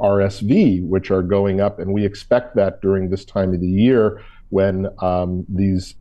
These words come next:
uh, viral infections oftentimes spread and people are closer together.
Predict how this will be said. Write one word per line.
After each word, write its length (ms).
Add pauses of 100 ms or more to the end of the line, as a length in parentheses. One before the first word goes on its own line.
(120)
uh, 160
viral 320
infections 580 (100)
oftentimes 640
spread 420
and 120
people 300
are 80
closer 360
together. 520